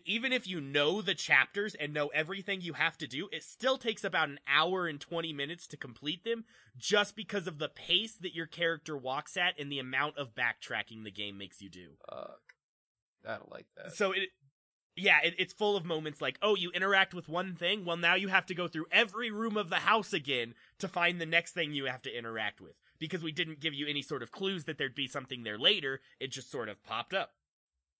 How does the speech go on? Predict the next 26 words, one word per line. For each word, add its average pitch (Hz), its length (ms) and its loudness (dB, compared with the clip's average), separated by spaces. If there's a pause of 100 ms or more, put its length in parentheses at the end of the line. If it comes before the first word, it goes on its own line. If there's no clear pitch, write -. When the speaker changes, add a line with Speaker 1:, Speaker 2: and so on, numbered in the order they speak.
(1200)
Speaker 1:
So, 151 380 4 (300)
yeah, 123 280 2
a 165 60 -4
lot 190 220 4
of 208 80 -2
artificial 165 520 0
longevity 127 580 -2
that 117 140 -12
just - 380 -8 (160)
makes 156 380 0
the 151 200 -6
game 139 300 -2
feel 131 440 -6 (500)
rough 151 420 -2 (140)
to 190 100 -10
grind 147 400 0
through. 208 180 -4
If 170 120 -4
you 170 100 -6
die 147 280 6
at 185 100 4
the 147 180 -8
end 156 160 -4
of 143 100 -2
the 139 80 -6
chapter, 143 540 -2